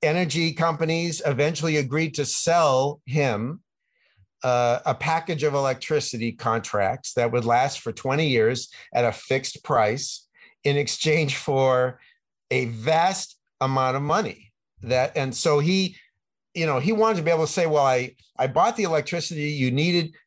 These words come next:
to keep your lights on, but the price,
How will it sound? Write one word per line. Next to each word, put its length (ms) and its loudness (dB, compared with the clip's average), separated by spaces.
to 60 -6
keep 280 -2
your 180 2
lights 340 0
on, 340 0
but 140 -2
the 80 0
price, 720 0